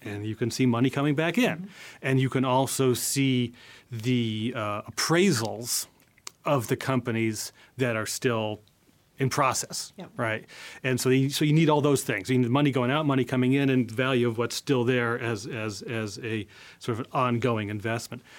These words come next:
Speaker 1: And putting that all together, we asked the question, um, well, okay, I, I can see now what is being made investing out in these portfolio companies by impact funds.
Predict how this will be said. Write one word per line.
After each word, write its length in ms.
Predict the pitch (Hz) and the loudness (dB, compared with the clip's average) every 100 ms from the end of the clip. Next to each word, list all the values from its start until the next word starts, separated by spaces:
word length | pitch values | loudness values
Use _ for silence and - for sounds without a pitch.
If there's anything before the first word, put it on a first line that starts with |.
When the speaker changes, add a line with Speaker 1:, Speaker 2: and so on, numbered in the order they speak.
| - - - - | -20 -20 -20 -4
Speaker 1:
And 240 | 127 120 | -2 -2
putting 220 | - 196 | 4 4
that 100 | 170 | 6
all 160 | 147 131 | 4 2
together, 600 | 107 117 202 175 120 120 - - - - | -2 0 2 2 0 -4 -10 -20 -16 -10
we 680 | 113 131 135 131 123 120 165 | -2 0 2 2 2 -2 -4
asked 300 | 131 113 - | -4 -4 -4
the 60 | |
question, 640 | 160 226 285 - 113 113 135 - | -2 0 0 -2 -6 -8 -12 -10
um, 500 | 139 127 123 120 139 - _ _ _ - | -4 0 2 2 0 -4 _ _ _ -4
well, 200 | 151 160 | -2 2
okay, 500 | 180 240 117 104 131 | 0 0 -2 -2 -2
I, 320 | 143 147 147 160 | -2 -2 -2 -2
I 40 | 131 | 0
can 160 | 131 | 0
see 400 | 120 - 214 277 | 0 2 4 6
now 540 | 240 117 101 104 160 202 - - - | 6 6 2 2 0 0 -8 -16 -2
what 420 | 127 139 131 - | 0 0 -2 -10
is 220 | 185 139 | -2 0
being 400 | 113 135 131 127 | 2 2 4 4
made 480 | 123 120 117 147 117 - | 4 4 2 2 -2 -2
investing 580 | 131 113 123 117 127 117 | -2 0 -2 0 0 0
out 320 | 113 120 165 | 0 -2 0
in 460 | 139 123 120 123 | 0 2 2 0
these 380 | 123 120 113 - - - - | 0 0 0 -4 -12 -20 -4
portfolio 420 | 135 123 131 120 | -4 0 0 0
companies 400 | 117 117 120 117 | -2 -4 -2 -4
by 160 | 107 110 | -4 -6
impact 460 | 117 110 117 101 - | -4 -4 -6 -8 -10
funds. 460 | - 101 110 123 | -10 -6 -6 -10